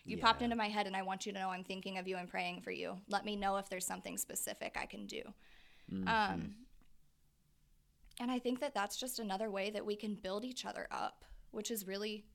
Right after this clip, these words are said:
Speaker 1: part of the Great Commission. <laughs> You know, we go out and we
Speaker 2: Mm-hmm.
Speaker 1: make disciples, but we, we build up our fellow <laughs> disciples. We
Speaker 2: Mm-hmm.
Speaker 1: build each other up so we're capable of going out and pouring into each other. Um,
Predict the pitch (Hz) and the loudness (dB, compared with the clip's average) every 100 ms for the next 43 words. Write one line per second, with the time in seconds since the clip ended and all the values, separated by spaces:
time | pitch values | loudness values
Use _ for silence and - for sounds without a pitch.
0 | - - - - - 202 202 196 190 202 | -18 -18 -10 -6 2 4 4 2 0 0
1 | 202 202 190 185 226 202 247 - 226 214 | -2 -2 -2 2 2 2 0 -2 -2 0
2 | 214 214 208 208 208 208 220 208 208 196 | 0 2 4 6 6 2 2 0 0 2
3 | 202 214 208 208 196 202 - 208 208 196 | 2 2 -2 -2 -2 -2 -2 -4 0 2
4 | 196 196 196 190 - 214 254 - 202 254 | 4 4 2 -2 2 2 2 0 0 0
5 | - - - - 226 220 214 202 196 208 | 0 -4 -8 -6 -2 2 2 4 4 4
6 | 220 - 202 190 - 208 208 202 196 190 | -2 -2 -2 -2 0 0 -2 -4 -4 -6
7 | - 196 208 208 196 185 196 190 196 185 | -4 -4 -4 -4 -4 -4 -4 -4 -2 -2
8 | 190 - - - - - 220 202 - 185 | -2 -6 -18 -20 -20 -4 -2 -2 -2 -2
9 | 185 190 226 - - - - - - - | -2 -8 -6 -4 -4 -4 -6 -6 -10 -12
10 | - - - - - - - - - - | -20 -20 -20 -20 -20 -20 -20 -20 -20 -20
11 | - - 226 214 190 202 208 | -20 -6 0 2 2 -2 -6